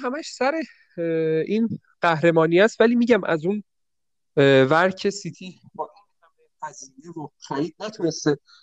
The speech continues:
عنوانی رو کسب کنه، قطعاً با، اه، تلاش دو برابری نسبت به لیورپول خواهد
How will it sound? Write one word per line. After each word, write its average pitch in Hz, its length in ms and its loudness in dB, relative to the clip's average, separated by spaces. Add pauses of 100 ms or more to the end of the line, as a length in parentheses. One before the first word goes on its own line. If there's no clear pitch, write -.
(320)
عنوانی 151 440 6
رو 151 60 4
کسب - 420 -2
کنه، 170 260 -4
قطعاً 185 500 2
با، 180 360 2 (240)
اه، 131 280 -6
تلاش 143 400 0
دو 160 240 6
برابری 135 500 6
نسبت 131 380 0
به 123 120 0 (180)
لیورپول 135 420 2
خواهد 151 380 2